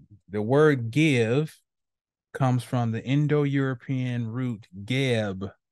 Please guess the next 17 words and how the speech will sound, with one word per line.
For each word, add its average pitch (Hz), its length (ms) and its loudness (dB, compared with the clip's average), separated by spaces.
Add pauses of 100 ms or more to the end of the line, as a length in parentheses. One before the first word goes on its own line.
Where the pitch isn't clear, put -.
(460)
which 113 240 -8
is 104 220 -8
G 107 360 -6
H 107 680 -8 (1400)
E 123 220 -4
B 107 500 -6 (1900)
H. - 580 -12 (1500)
Okay, 135 340 -2 (800)
and 131 280 2
the 131 60 2
word 143 600 2 (960)
give, 170 580 0 (440)
which 113 200 -8
traces 131 400 0
back 147 340 2
to 165 120 -2
geb, 120 680 -2